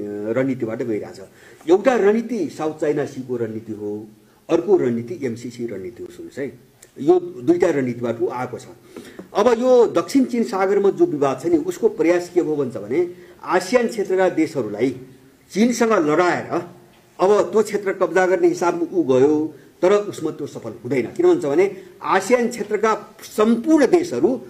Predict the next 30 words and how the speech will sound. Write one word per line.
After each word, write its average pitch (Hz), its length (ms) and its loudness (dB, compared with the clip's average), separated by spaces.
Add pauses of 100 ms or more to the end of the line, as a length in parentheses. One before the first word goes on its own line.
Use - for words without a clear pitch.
(160)
अमेरिकाको 175 500 2
शिकार 143 340 -6
भइसकेका 104 500 -14
देशहरू - 380 -18
हुन्, - 600 -14
जस्तो 127 180 -2
लाओस, 123 440 -2
कम्बोडिया, 117 480 0
भियतनाम, 117 460 -6
कोरिया, 117 680 -2 (340)
अ, 117 60 -8
त्यही 156 220 4
जापानै 151 500 2
भनौँ, 117 260 0
होइन? 120 380 -8
अब 117 380 -8
पूर्वी 123 260 -4
एसियामा 117 280 -4
जाँदाखेरि 113 520 -6 (300)
इन्डोनेसियादेखि 143 880 2
लिएर 135 200 0
सबै 185 300 0
उसको 135 200 -4
सि-, - 180 -12
ओ, 113 320 -4
सिङ्गापुर 127 420 -6
सबै 117 200 -12
शिकार 113 300 -10
भएका 104 260 -10
हुन्। 165 160 -4